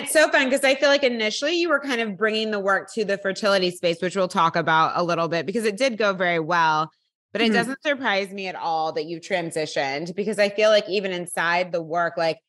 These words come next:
Speaker 1: you're always just so excited to take the concept so deep and, like, bring your own approach and, like, explore how to think about things. And, you know, it's just, like, I can tell when someone is really, like,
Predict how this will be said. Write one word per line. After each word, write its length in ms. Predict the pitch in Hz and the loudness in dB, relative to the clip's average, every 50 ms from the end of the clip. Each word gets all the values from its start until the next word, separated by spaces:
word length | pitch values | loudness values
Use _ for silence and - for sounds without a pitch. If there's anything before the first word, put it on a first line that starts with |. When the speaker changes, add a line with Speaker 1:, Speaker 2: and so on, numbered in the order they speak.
| _ _ _ _ _ - | _ _ _ _ _ -2
Speaker 1:
you're 200 | 190 226 226 202 | 2 2 4 4
always 560 | 156 190 190 185 196 202 208 214 214 202 - | 4 4 4 4 4 4 2 2 0 -2 -4
just 300 | 208 208 202 196 - - | -4 -4 -4 -4 -6 -4
so 200 | - 196 185 180 | -2 0 0 0
excited 680 | 185 185 185 - 185 160 156 160 160 175 180 185 196 | 0 -2 -4 -4 -4 -2 -2 0 0 0 0 0 0
to 100 | 190 202 180 | -2 -6 -4
take 260 | - 196 170 - - | -4 -4 -4 -2 -4
the 80 | 180 | -6
concept 540 | 170 180 175 160 156 160 - 185 160 - - - | -6 -4 -4 -4 -4 -2 -2 -2 -2 -2 -4 -10
so 320 | - - 185 175 170 165 | -4 -2 0 0 0 0
deep 560 | 165 160 139 - 151 143 147 170 240 320 320 - | -2 -6 -8 -8 -8 -6 -4 -4 -4 -4 -4 -4
and, 160 | - 175 175 | -4 -2 -2
like, 200 | 175 170 175 165 - | -4 -4 -4 -4 -4
bring 200 | 175 170 170 175 | -4 -4 -4 -4
your 160 | 170 170 170 | -4 -4 -2
own 120 | 170 170 170 | -2 -2 -4
approach 640 | 160 151 - _ - 160 156 170 202 262 - - - | -6 -8 -8 _ -2 0 2 2 0 0 -2 -4 -4
and, 160 | 196 180 180 | -4 -2 -2
like, 180 | 175 165 165 - | -2 -2 -2 -2
explore 460 | - 160 - - - - 165 160 160 156 | -4 -4 -6 -8 -6 -2 0 0 0 0
how 100 | 165 160 | 0 -2
to 100 | 147 - | -2 -2
think 260 | 202 - 262 277 269 | -2 -2 -4 -2 -2
about 340 | 262 220 196 185 160 120 - | 0 0 2 0 0 0 -2
things. 380 | - 175 165 160 156 156 160 151 | -4 -4 -2 -2 -2 -4 -4 -2
And, 220 | - 160 151 156 147 - - - - - _ _ _ - | -2 -2 -2 -2 -6 -10 -18 -20 -20 -20 _ _ _ -2
you 100 | 247 277 | 0 2
know, 260 | 294 311 311 311 311 | 2 4 4 4 4
it's 240 | 254 220 233 - - | 4 2 2 0 0
just, 180 | - 269 285 - | 0 0 2 2
like, 140 | 302 294 254 | 0 2 2
I 100 | 214 220 | 0 2
can 160 | 214 285 262 269 | 2 0 -2 -4
tell 420 | - - 226 180 175 175 190 190 | -4 -2 0 0 2 2 2 0
when 160 | 196 190 185 180 | -2 -4 -6 -4
someone 360 | 185 190 180 180 175 175 170 | -4 -6 -4 -4 -4 -4 -4
is 180 | 170 160 156 160 | -4 -6 -6 -4
really, 560 | 165 175 165 160 160 165 160 160 160 151 - - | -2 0 0 2 2 2 2 2 0 -2 0 0
like, 200 | 175 - - | 0 0 0